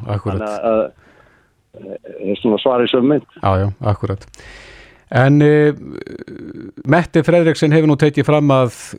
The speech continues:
Speaker 1: Grænland er Grænlendinga og það er engra annar að, að ákveða um sín örlög en, en þeirra.
Speaker 2: Nei, það er alveg rétt. Hún hefur,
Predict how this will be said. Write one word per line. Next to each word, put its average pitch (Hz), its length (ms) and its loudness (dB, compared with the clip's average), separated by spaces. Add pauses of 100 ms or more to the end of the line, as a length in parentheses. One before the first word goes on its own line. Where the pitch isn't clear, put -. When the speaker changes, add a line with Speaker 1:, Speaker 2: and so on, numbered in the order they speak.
Speaker 1:
Grænland 143 520 2
er 123 120 4
Grænlendinga 160 640 2
og 127 300 0
það 127 160 2
er 127 100 2
engra 131 300 2
annar 127 180 2
að, 113 240 2
að 127 300 2
ákveða 117 320 2
um 113 80 2
sín 127 260 2
örlög 117 380 2
en, 110 240 2
en 113 100 2
þeirra. 101 300 2 (1600)
Speaker 2:
Nei, 113 220 0
það 175 140 -2
er 147 60 -2
alveg 127 200 -2
rétt. 127 260 -2
Hún 165 180 -4
hefur, 131 280 2